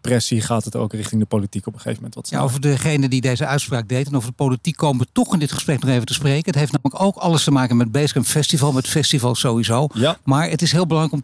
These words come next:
Speaker 2: te weten wat het precies is en wat, wat de achtergrond van, van het festival is. Dat gaan we ook doen.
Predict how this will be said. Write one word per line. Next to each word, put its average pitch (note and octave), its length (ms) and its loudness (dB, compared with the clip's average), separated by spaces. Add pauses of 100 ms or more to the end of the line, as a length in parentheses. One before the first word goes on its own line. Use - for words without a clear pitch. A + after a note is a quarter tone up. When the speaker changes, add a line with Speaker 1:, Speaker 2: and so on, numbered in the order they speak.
Speaker 2:
te D3 60 0
weten D3 220 2
wat B2 80 -2
het B2 100 -4
precies C3 300 0
is E3+ 220 0
en C#3+ 80 4
wat, C#3 120 2
wat B2+ 140 -2
de - 80 -4
achtergrond - 480 0
van, C#3 200 2
van C#3+ 100 0
het B2+ 100 0
festival C#3 420 0
is. C3+ 100 0
Dat C3 120 -4
gaan C#3 140 2
we C3 100 0
ook C#3+ 240 0
doen. F3 200 4